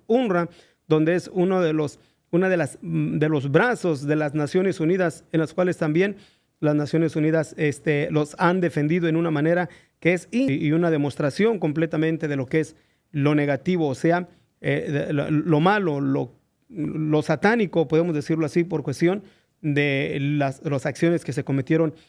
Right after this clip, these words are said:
el siete de octubre. Por lo regular, usted no lo va a oír mucho en los noticieros, ah, de renombre, ah, porque por varias razones, muchos de ellos están respaldados económicamente por grupos o países en los cuales respaldan el terrorismo,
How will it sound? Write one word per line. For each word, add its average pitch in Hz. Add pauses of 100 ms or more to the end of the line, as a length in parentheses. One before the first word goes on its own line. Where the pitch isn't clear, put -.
(160)
el 131
siete 156
de 156
octubre. 139
Por 165
lo 185
regular, 233
usted 240
no 247
lo 233
va 233
a -
oír 233
mucho 226
en 170
los 160
noticieros, 185 (520)
ah, 160
de 165
renombre, 220 (320)
ah, 180
porque 185
por 175
varias 240
razones, 156
muchos 185
de 165
ellos 185
están 160
respaldados 160
económicamente 156 (380)
por 165
grupos 220
o 180
países 196
en 165
los 160
cuales 185
respaldan 165
el 156
terrorismo, 175